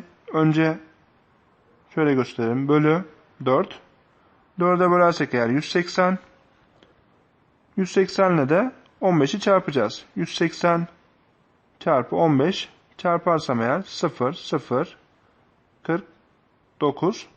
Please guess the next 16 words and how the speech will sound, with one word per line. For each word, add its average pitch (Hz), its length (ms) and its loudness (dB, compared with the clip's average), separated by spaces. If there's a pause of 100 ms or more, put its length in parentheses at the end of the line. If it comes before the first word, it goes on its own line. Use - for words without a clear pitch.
(760)
Bir 175 220 0
kere 165 200 2
sıfır, 139 260 -4
sıfır, 165 360 -4
bir 160 100 2
kere 151 180 -2
sekiz, 117 300 -6
sekiz, 160 340 -10
bir 156 180 2
kere 117 240 -2
bir, 135 180 -2
bir, 196 260 -2 (880)
sıfır, 160 420 -4
sıfır, 165 560 -4
on 180 160 2
yedi 165 440 2